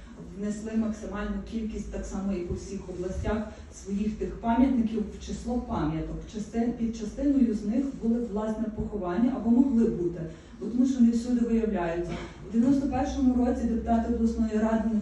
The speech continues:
чолі з Іриною Калинець взяли на себе таку відповідальність і зменшили цю кількість,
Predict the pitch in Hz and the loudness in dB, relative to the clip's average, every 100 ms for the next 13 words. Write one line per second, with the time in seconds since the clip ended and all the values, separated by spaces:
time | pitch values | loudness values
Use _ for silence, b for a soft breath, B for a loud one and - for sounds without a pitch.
0 | - 214 214 196 202 208 233 233 220 190 | -2 -4 -2 -2 -2 4 6 6 4 0
1 | 190 185 196 196 202 226 226 220 214 208 | 0 -2 -4 -2 -2 2 2 2 -4 -4
2 | 214 - 190 202 196 190 196 202 233 226 | -6 -6 -8 -8 -8 -6 -2 2 4 4
3 | - 196 208 220 214 196 180 175 - - | 2 0 0 0 -2 -2 -4 -4 -8 -6
4 | 208 180 190 | -6 -6 -8